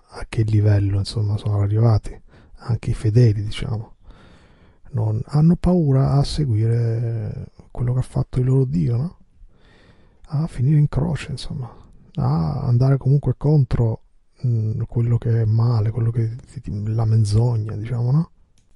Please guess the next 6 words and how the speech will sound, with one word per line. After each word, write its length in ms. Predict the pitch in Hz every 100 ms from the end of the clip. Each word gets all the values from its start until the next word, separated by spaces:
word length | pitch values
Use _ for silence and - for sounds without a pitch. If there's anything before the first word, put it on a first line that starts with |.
| - - -
E 340 | 139 123 117 113
Gesù, 260 | 117 135
per 160 | 143 117
dire, 220 | 139 123
poteva 340 | - - 120
benissimo 1300 | 117 135 135 - - 113 107 107 107 - - -